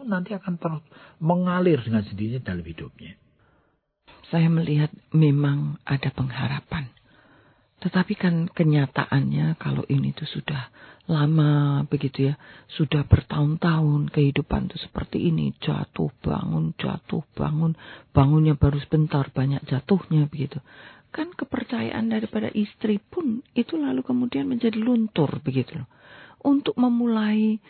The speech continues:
Speaker 2: sesuatu dibicarakan bersama-sama, seperti tadi yang Bapak katakan, bahwa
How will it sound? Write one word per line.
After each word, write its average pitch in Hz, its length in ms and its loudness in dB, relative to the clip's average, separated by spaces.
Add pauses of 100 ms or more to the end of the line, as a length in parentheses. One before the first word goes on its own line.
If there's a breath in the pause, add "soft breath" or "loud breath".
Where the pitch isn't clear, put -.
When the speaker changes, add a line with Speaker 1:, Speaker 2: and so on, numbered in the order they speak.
(260 loud breath)
Speaker 2:
sesuatu 202 680 0
dibicarakan 165 720 -4
bersama-sama, 160 1040 0
seperti - 320 -8
tadi 151 240 -2
yang 147 160 -2
Bapak - 240 -6
katakan, - 640 -6 (400 loud breath)
bahwa 151 240 -2